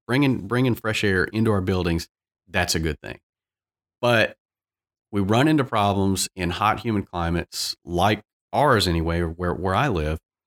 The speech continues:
when we have hot, wet air that comes into our buildings,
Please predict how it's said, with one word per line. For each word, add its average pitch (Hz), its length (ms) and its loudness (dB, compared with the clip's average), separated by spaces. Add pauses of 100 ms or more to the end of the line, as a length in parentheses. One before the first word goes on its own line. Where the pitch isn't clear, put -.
(340)
when 101 260 2
we 101 120 2
have 95 240 2
hot, 110 520 0 (840)
wet 107 360 2
air 101 300 2
that 90 160 -2
comes 107 300 -4
into 95 160 0
our 78 120 0
buildings, 87 720 -2